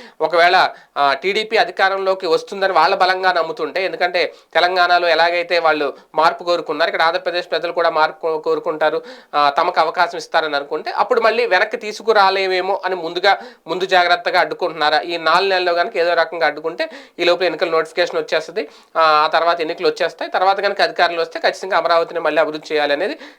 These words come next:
తెలుగుదేశం పార్టీ ఆలోచన, అందుకే అడ్డుపడుతున్నారు. ఏది ఏమైనా విశాఖ తరలింపు ఉంటుందా, ఉండదా?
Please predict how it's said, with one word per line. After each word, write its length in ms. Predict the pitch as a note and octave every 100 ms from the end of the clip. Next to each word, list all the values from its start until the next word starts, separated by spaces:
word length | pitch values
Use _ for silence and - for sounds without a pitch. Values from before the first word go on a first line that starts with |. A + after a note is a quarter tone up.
| _
తెలుగుదేశం 400 | G#3+ G#3 F#3+ F#3
పార్టీ 300 | E3 D#3+ D#3+
ఆలోచన, 280 | C#3 B2+ C3+ -
అందుకే 280 | F#3 -
అడ్డుపడుతున్నారు. 520 | F3+ D#3 D#3 - C3+ E3+
ఏది 240 | A3+ A3
ఏమైనా 320 | F#3+ F#3 G#3 - _ _ _ _ _ _ -
విశాఖ 300 | D#3+ G3+ G3+
తరలింపు 380 | G3+ F#3 F#3+ F3+
ఉంటుందా, 400 | F3 F3+ F#3 D#4 _
ఉండదా? 220 | D3+ B2+